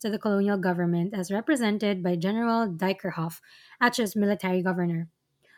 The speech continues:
Why he did this remains unclear, but the Achinese say it is a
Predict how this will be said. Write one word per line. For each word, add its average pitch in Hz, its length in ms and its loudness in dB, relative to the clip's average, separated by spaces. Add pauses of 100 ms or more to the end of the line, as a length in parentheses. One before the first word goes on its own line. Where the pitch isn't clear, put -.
Why 240 220 6
he 311 180 6
did 208 280 2
this 220 260 0
remains 196 320 2
unclear, 220 580 2
but 220 240 -2
the 294 120 2
Achinese 370 500 4
say 262 240 2
it 262 140 0
is 269 120 0
a 262 220 0